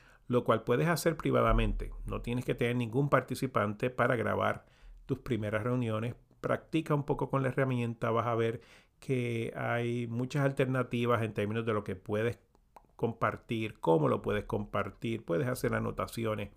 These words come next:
puedes utilizar un, una pizarra virtual, lo que Zoom llama el whiteboard, y todo eso te va a permitir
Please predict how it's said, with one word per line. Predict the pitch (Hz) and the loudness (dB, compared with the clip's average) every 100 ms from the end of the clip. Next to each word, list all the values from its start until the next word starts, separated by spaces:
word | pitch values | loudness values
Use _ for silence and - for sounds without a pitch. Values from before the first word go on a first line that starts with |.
| - - - - | -20 -20 -12 0
puedes | 185 160 | 4 4
utilizar | 156 139 123 - 120 117 110 - - - _ | 2 0 0 2 4 4 2 -6 -20 -20 _
un, | 131 127 131 123 113 110 | 2 4 4 2 0 0
una | 127 127 | 0 -2
pizarra | 113 127 117 123 | 0 2 4 4
virtual, | 113 - 117 110 117 131 - | 2 0 2 2 2 -6 -12
lo | 92 | -12
que | - 104 101 98 95 - | -6 -2 -2 -2 -6 -8
Zoom | 120 113 | -4 -2
llama | 113 117 117 117 | 2 2 4 0
el | 113 104 | -2 -4
whiteboard, | 101 117 120 104 98 113 131 - _ - - - - | 0 2 2 0 -2 -2 -4 -10 _ -20 -20 -20 -6
y | 127 | 0
todo | 147 151 175 | 4 6 6
eso | 196 151 | 4 2
te | 139 | 4
va | 117 | 4
a | 117 | 6
permitir | 135 139 135 147 151 | 4 4 2 2 0